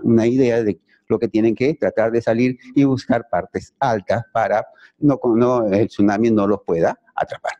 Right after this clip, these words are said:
El tsunami se puede originar, uno, por los eventos sísmicos, dos, por, en este caso, los derrumbes submarinos. Nosotros tenemos fosas marinas muy cerca al mar, eh, en, en nuestras playas, en nuestras costas,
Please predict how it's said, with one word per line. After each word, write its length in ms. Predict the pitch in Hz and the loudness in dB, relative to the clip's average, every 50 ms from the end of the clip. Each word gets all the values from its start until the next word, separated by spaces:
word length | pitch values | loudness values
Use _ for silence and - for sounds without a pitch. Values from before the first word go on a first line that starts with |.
| _ _ _ _ _ - - - - - | _ _ _ _ _ -20 -20 -20 -10 -4
El 80 | - 165 | -4 -2
tsunami 480 | - - 208 226 233 233 262 330 370 359 | 0 0 0 2 4 4 4 4 2 0
se 120 | - 233 196 | -2 -6 0
puede 240 | 202 208 196 190 | 2 4 4 4
originar, 440 | 190 190 175 139 165 165 165 160 - - _ | 6 4 4 4 4 2 2 2 0 -2 _
uno, 300 | 220 202 185 180 165 143 | 2 2 4 4 2 2
por 160 | - 123 123 | 2 2 2
los 180 | 123 135 - - | 2 0 0 2
eventos 360 | 196 196 202 202 202 214 196 | 2 2 2 2 2 0 -2
sísmicos, 640 | - 233 190 151 160 147 - - 294 302 - - - _ _ _ _ _ _ _ _ _ _ _ _ _ _ _ _ _ _ | 2 2 2 4 4 2 2 2 0 -2 -2 -12 -20 _ _ _ _ _ _ _ _ _ _ _ _ _ _ _ _ _ _
dos, 580 | - 170 147 156 156 156 151 151 - - _ _ _ _ _ _ _ _ _ _ _ _ _ _ _ _ _ _ _ _ _ _ | 0 2 4 4 2 0 -2 -4 -12 -20 _ _ _ _ _ _ _ _ _ _ _ _ _ _ _ _ _ _ _ _ _ _
por, 460 | - 180 185 185 170 170 208 190 - - - - _ _ _ _ _ _ _ _ _ _ _ _ _ _ _ | -2 0 2 2 2 0 -2 -8 -12 -16 -20 -20 _ _ _ _ _ _ _ _ _ _ _ _ _ _ _
en 320 | 143 151 151 151 147 147 | 0 2 2 4 4 2
este 260 | 147 147 147 151 139 | 2 2 2 0 0
caso, 360 | - - 165 170 165 - 147 135 | 0 0 -2 -2 0 -2 -2 0
los 180 | 135 135 127 | 0 0 0
derrumbes 480 | 131 147 147 165 196 196 185 165 170 160 | 0 0 0 2 2 2 2 2 0 0
submarinos. 640 | - 185 185 196 214 220 214 214 285 311 - - - - - - - _ _ _ _ _ _ _ _ _ _ _ _ _ _ _ _ _ _ _ _ | 2 4 4 4 4 4 4 4 4 2 0 -6 -12 -14 -16 -20 -20 _ _ _ _ _ _ _ _ _ _ _ _ _ _ _ _ _ _ _ _
Nosotros 480 | - 131 120 - 127 131 117 117 120 120 | 0 0 0 2 0 0 0 0 0 0
tenemos 360 | 123 117 117 120 120 113 117 | 0 2 2 2 2 0 0
fosas 340 | - 131 123 - 123 120 - | -2 -4 -2 -2 -2 0 0
marinas 540 | 135 131 147 175 170 131 120 123 120 - | 0 2 4 4 4 4 2 0 -2 0
muy 160 | - 120 120 110 | 2 2 4 4
cerca 280 | - 120 113 113 127 | 2 -2 -2 0 0
al 60 | 127 | 2
mar, 240 | 135 160 160 156 151 - | 2 4 2 2 0 0
eh, 420 | 131 123 120 117 117 110 104 104 107 | 0 0 2 2 2 2 0 2 2
en, 380 | 110 110 101 107 101 101 98 | 2 2 2 0 -2 0 0
en 260 | 107 113 110 110 117 123 | 0 2 2 2 4 4
nuestras 280 | 123 120 123 127 - | 4 2 0 -4 -2
playas, 260 | - 170 156 151 151 | 0 0 2 2 0
en 80 | 147 135 | 0 -2
nuestras 220 | 123 110 123 123 | -2 -2 -4 -2
costas, 420 | - 185 180 151 - 156 151 190 | -2 -2 -2 0 0 0 0 0